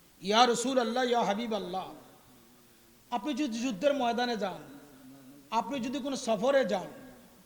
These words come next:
আপনি যদি কোনো ময়দানে যান, আপনি যদি কোনো দাওয়াতের কাজে যান, যখন যেখানে যান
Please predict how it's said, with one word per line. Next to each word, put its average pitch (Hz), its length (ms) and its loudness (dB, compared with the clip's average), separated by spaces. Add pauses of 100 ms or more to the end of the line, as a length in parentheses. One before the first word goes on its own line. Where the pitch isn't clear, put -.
(120)
আপনি 226 280 0
যদি 262 200 -4
কোনো 277 180 -2
ময়দানে 240 520 4
যান, 170 280 -2 (460)
আপনি 226 240 -4
যদি 240 180 -8
কোনো 262 180 -6
দাওয়াতের 233 460 0
কাজে 220 280 -2
যান, 185 220 -2 (580)
যখন 294 500 2
যেখানে 262 420 0
যান 190 380 -2